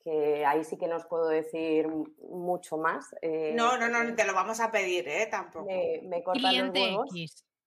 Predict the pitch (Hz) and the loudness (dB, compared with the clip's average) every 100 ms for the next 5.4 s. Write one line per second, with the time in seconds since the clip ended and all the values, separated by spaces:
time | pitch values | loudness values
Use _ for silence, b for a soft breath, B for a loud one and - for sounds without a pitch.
0 | _ _ 185 202 214 180 156 156 156 220 | _ _ -8 -2 0 0 0 0 0 -2
1 | 262 269 - 185 190 233 - - 175 160 | -4 -6 -6 -2 0 0 -2 0 2 4
2 | 160 156 156 156 - 202 202 247 247 233 | 4 2 0 -2 -6 -4 0 2 4 2
3 | 233 220 262 277 262 202 185 180 208 214 | 2 2 0 0 0 0 -4 -2 0 2
4 | 214 214 254 - 214 220 220 - 151 147 | 0 0 -4 -2 -2 0 -2 0 0 2
5 | 185 254 - - | -4 -4 -8 -20